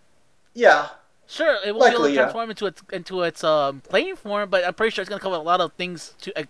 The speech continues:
Speaker 2: accessories to boot. Hell, it might even have, like, a, like, a, ac-, like, an expansion kit, like Mazinger.
Speaker 1: Hmm.
Speaker 2: And if
Speaker 1: Good
Speaker 2: we're lucky,
Speaker 1: point.
Speaker 2: it might actually be able to combine with Mazinger. Imagine that thing with the, with a, with the Jet Scrambler on his back.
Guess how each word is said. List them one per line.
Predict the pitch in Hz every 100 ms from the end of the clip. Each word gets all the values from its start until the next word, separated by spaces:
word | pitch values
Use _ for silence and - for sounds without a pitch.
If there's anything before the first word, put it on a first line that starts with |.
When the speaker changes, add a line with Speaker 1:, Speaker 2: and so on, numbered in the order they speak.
| _
Speaker 2:
accessories | 165 - 180 175 147
to | 131
boot. | 143 262 254 - - - - _
Hell, | 170 226
it | 180
might | 180 202
even | 185
have, | 196
like, | 185 175
a, | 165
like, | 160
a, | 156 -
ac-, | 156 160
like, | 175 156
an |
expansion | 147 - 185 240 196 165
kit, | - 143 - -
like | 143 -
Mazinger. | 151 196 170 127 123 - _ _ _ _ _ _ _ _ _ _ _ - _ _ _ _ _ _ _ _
Speaker 1:
Hmm. | 214
Speaker 2:
And | 196 180 170 160 - _ -
if | 147
Speaker 1:
Good | 311
Speaker 2:
we're |
lucky, | 147 143
Speaker 1:
point. | 143 143
Speaker 2:
it |
might | 143 160
actually | 165 185
be | 160
able | 156
to |
combine | - 143 180 277
with |
Mazinger. | 139 117 123 117 110 120 - _ _ _ _ _ _ _ _ _ _ _ _ _ -
Imagine | 160 208
that | 226 214
thing | 208
with | 196 175
the, | 160
with | 175
a, | 165
with | 175 156
the |
Jet | 147 170 -
Scrambler | - 160 170 147
on | 139
his | 127
back. | - 165 120 -